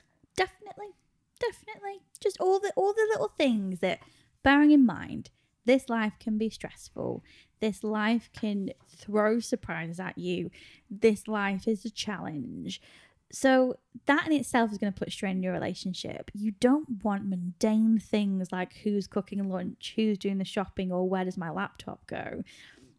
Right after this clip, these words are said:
to, to cause unnecessary friction and annoyance. There's no need for it. It just takes a little bit of organisation, open communication, agreement on who's doing what,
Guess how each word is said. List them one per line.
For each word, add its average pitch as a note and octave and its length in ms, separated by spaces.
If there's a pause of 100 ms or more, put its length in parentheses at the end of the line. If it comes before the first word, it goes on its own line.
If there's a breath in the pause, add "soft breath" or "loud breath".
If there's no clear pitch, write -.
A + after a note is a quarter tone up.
(140)
to, A#3 200 (160)
to B3 120
cause B3+ 380
unnecessary A#3+ 800
friction - 640
and A#3 240 (440 soft breath)
annoyance. C4 800
There's A#3 140
no C#4+ 180
need D#4 540
for - 220
it. - 200
It F#3+ 80
just A#3+ 160
takes - 220
a G#3+ 40
little C#4+ 260
bit F#4+ 120
of F4 80
organisation, D4+ 880
open C4 340
communication, B3 640
agreement A#3 400
on G3 100
who's C4 220
doing G3 320
what, F#3+ 280